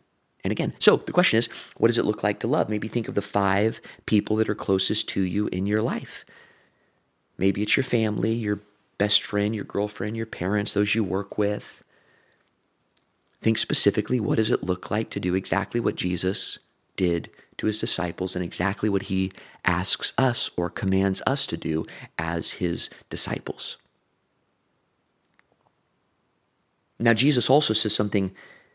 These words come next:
incredible in verse thirty-five. This is how people will know that you are my disciple, if you're willing to love others, even enemies, because remember, Jesus washed his enemies' feet, Judas. If you love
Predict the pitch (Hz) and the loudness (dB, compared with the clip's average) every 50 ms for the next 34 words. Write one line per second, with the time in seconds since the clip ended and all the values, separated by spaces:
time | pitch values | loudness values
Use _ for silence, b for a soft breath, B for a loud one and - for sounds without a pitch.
0 | b b b - 95 - - - - - - - 107 101 92 92 92 - 98 98 | b b b -4 -4 -4 -4 -2 0 0 2 2 2 2 2 2 2 2 2 0
1 | 95 - - 98 90 87 - - 160 202 - - - - - - - - b b | 0 2 0 0 0 2 2 2 2 2 2 0 -2 -2 -4 -6 -8 -10 b b
2 | b b b b b b b b b _ _ _ _ _ _ _ - 131 143 - | b b b b b b b b b _ _ _ _ _ _ _ 4 4 6 6
3 | - 113 - - - - 113 113 104 98 - - - 113 107 - 92 92 92 92 | 4 2 0 -2 0 0 2 2 2 2 0 -2 -2 -2 0 0 0 0 0 0
4 | 92 90 90 92 92 98 123 190 240 262 - - - - - - - _ _ _ | 0 0 0 0 2 2 2 4 2 2 2 0 -2 -2 -4 -6 -8 _ _ _
5 | _ _ _ _ _ _ _ _ - 92 - 101 101 104 95 - - 87 82 85 | _ _ _ _ _ _ _ _ 0 0 2 4 4 4 4 4 2 -2 -4 -4
6 | 82 78 - - - - - - - - - - 127 - _ _ _ _ _ _ | -4 -4 -2 -2 0 0 0 -2 -2 -4 -6 -6 -6 -10 _ _ _ _ _ _
7 | - 104 - - 113 101 107 104 101 98 - 95 87 90 95 107 120 131 117 104 | -2 0 2 2 2 2 4 4 2 2 2 0 0 0 0 2 2 2 2 2
8 | 95 - - - - 117 127 95 85 85 90 87 - - - 98 98 - 92 90 | 0 -2 -4 -4 -2 -2 0 0 0 0 0 -2 -4 -4 -2 -2 0 0 0 0
9 | - - 117 120 101 92 - 82 80 82 - - 95 - 87 90 92 90 92 87 | 2 2 2 2 2 0 0 -2 -2 -2 -2 -2 -4 -2 0 0 0 0 2 2
10 | 92 90 - 87 85 - 90 - - 92 90 - - - - 87 90 95 92 - | 0 0 0 -2 -4 -4 -4 -2 0 0 0 0 0 -2 0 0 0 0 0 -2
11 | - - - 131 120 - - - - 107 98 95 - - - - B B B B | -2 0 0 0 0 0 -2 0 0 0 0 0 -2 -4 -6 -6 B B B B
12 | B B B B B B B B B _ _ - 104 - 101 95 90 95 117 143 | B B B B B B B B B _ _ -6 -4 0 0 2 4 4 4 4
13 | 143 - - 50 - - - - - - - | 4 2 0 0 -2 -2 -4 -6 -12 -16 -18